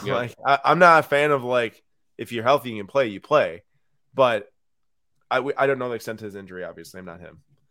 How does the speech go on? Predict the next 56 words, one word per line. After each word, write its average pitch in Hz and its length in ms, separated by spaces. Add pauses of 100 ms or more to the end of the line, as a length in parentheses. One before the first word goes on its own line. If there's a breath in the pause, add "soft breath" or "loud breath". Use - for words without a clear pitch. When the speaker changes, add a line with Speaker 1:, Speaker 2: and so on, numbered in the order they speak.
(420)
Speaker 1:
All 107 100
right, 127 220
Speaker 2:
Um, - 100
Speaker 1:
Aaron, 131 220
we 120 80
got 123 200
our 117 120
purchase. 123 500 (200)
Hey, 135 180
guys, 117 340 (200)
hope 127 120
you're 117 80
doing 117 220
good. 131 400 (180)
Austin 113 360
says, 127 280
"Keep - 300
your 147 100
eyes 156 280
on 139 60
that 123 140
two 151 120
thousand 135 300
five 127 300
exquisite 123 440
Rogers 131 340
auto 123 240
sold 156 300
in - 20
the 120 60
March 127 320
premiere 120 280
for - 120
thirty 120 240
K, 123 280 (320 soft breath)
only 139 200
at - 100
six 131 160
point 113 240
two 123 160
five 113 300
right 95 120
now." 92 240 (540)
Speaker 2:
Jeez, 135 560
I 123 140
did 127 320
see 131 220
that 117 220
thing 117 140
actually 107 400
going 107 320
earlier. 104 400
Speaker 1:
Let's 98 140
buy 113 180
it. 76 100 (160)
Speaker 2:
Um, 87 200